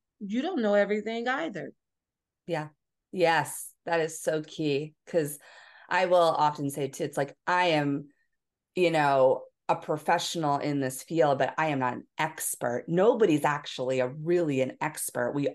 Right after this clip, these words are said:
Speaker 2: all are learning and growing and have questions all the time, but it's important, like you said, to go and do the research and come back with something, even if it's still not, like, the answer, right? I get all <laughs> kinds of questions in my psychology class, like,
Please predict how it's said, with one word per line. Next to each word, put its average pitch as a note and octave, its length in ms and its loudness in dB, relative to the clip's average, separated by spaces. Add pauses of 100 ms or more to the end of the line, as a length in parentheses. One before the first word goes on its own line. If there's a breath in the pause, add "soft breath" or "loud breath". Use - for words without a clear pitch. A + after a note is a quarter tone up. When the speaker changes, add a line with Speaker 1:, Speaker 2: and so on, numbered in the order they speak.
Speaker 2:
all F3+ 320 4
are C#3 140 4
learning C#3 420 -2
and B2+ 120 -6
growing C3+ 380 -2
and B2+ 100 -8
have C3 200 -8
questions C#3 580 -6
all C#3+ 160 -2
the C3 120 -6
time, C3+ 440 -6
but C3 220 -2 (240 loud breath)
it's D3+ 180 0
important, D#3+ 840 0
like C#3+ 200 -8
you C3+ 100 -10
said, C#3 440 -2
to C#3+ 120 -6
go C3+ 680 2 (380 soft breath)
and C#3 240 -2
do D3 320 0
the C#3 140 -6
research - 840 -6 (120)
and C3+ 160 -2
come C#3 320 -2
back D#3 400 2
with C#3+ 140 -2
something, D3 560 -2
even A3+ 340 2
if F#3+ 140 2
it's F3+ 160 0
still F#3+ 280 2
not, D#3+ 300 4
like, D3 260 0 (400)
the D#3 440 2
answer, D#3 580 -4
right? D3 160 2
I F3+ 140 2
get E3+ 240 2
all E3 200 4
<laughs> - 0 -
kinds D4 360 2
of F4+ 100 0
questions A3 680 -4
in E3+ 140 0
my E3 160 4
psychology E3+ 760 0
class, A3 420 2
like, D3+ 260 0